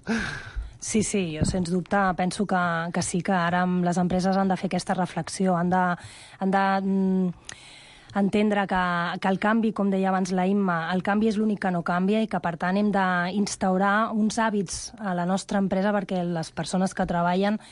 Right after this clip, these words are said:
eh, vagin amb coherència amb tot això, que se'ls hi permeti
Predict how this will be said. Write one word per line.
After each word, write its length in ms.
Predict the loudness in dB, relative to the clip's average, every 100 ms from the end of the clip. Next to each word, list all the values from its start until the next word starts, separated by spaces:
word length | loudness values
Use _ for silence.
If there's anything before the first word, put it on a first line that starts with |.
| -20 -20 -10
eh, 180 | -4 0
vagin 400 | 0 2 2 2
amb 160 | 2
coherència 480 | 2 2 0 0 -4
amb 80 | -4
tot 160 | -4 -4
això, 240 | -4 -4
que 100 | -2
se'ls 280 | -2 0 0
hi 60 | 0
permeti 640 | 0 2 2 0 -2 -4